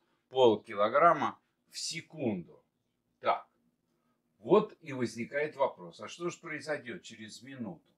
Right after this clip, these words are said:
А через минуту, когда тележка пройдёт какое-то расстояние, масса тележки вместе с песком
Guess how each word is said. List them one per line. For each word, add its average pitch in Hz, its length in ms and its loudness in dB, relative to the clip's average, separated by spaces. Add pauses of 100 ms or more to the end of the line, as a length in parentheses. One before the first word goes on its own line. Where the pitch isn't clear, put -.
(840)
А - 140 -6
через 117 400 -2
минуту, 190 520 0
когда 104 300 -2
тележка 135 560 -8
пройдёт 110 480 -4
какое-то 90 540 -12
расстояние, 127 760 -4 (920)
масса 123 960 2 (1040)
тележки 135 640 2
вместе 120 480 -8
с - 100 -14
песком 131 680 0